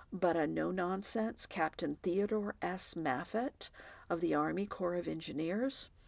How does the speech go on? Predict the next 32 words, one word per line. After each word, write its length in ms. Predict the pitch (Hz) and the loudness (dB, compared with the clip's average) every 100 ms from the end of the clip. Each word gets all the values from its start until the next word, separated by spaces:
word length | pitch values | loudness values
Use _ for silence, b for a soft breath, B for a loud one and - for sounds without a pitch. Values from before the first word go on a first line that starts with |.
| B B B B | B B B B
is 160 | 160 | 0
appointed 500 | 170 - 175 175 202 | 0 0 0 2 -2
to 100 | - | -4
head 260 | - - 151 | -6 -2 0
up 140 | 208 - - | 0 -4 -6
the 100 | 151 | 0
summary 520 | - 180 151 170 196 | 2 4 2 2 -2
court 500 | 220 - 190 190 - - | -2 2 2 2 -2 -6
of 140 | 214 | -2
inquiry 640 | - 185 - 151 90 - - B B B B - | 0 0 -2 -4 -4 -6 -10 B B B B -2
into 240 | 170 151 | 2 4
the 80 | 175 | 2
killing, 420 | - 180 98 - - - B B B B - - | 0 -2 -2 -6 -16 -20 B B B B -10 -4
and 540 | 156 147 143 120 - - - - - | -2 -2 -6 -8 -12 -16 -20 -20 -20
he 180 | - 185 | -2 -2
does 440 | 160 165 147 - | 2 2 4 0
his 160 | 156 - | -2 -2
very 360 | 143 120 165 | 2 2 4
best 540 | 214 202 - - - - - | 6 4 4 -2 -6 -6 -6
to 140 | 170 | -4
do 340 | - 160 151 160 | 0 0 0 -2
his 240 | 190 - | -4 -4
duty 540 | - 233 233 - - - B B B - | -4 -2 -2 -2 -6 -14 B B B -2
in 140 | 160 | 0
this 260 | 147 165 - | 2 2 2
matter. 460 | 156 135 - 60 - B B B B B | 2 0 -2 -8 -14 B B B B B
He 180 | - 185 | 0 2
instructs 500 | 202 - 262 262 240 | 2 4 4 4 2
Wilma 440 | 220 214 220 240 - B B B - | 4 4 0 -2 -10 B B B -6
to 180 | - 190 | 0 0
be 360 | 175 165 165 165 - | 4 2 2 0 6
thorough 480 | 220 196 - - | 8 8 2 -4